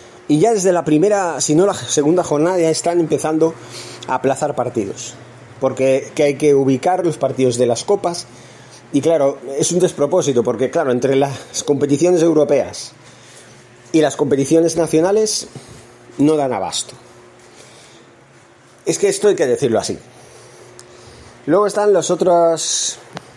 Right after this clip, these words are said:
los otros, las, eh, los otros países que tienen ligas de menor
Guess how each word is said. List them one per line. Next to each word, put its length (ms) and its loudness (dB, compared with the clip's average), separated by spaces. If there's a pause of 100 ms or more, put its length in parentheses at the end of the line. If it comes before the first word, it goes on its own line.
(580)
los 140 -2
otros, 180 -2
las, 400 -2
eh, 320 2
los 160 0
otros 240 -2
países 420 -2
que 120 -4
tienen 260 2
ligas 440 -2
de 100 2
menor 640 0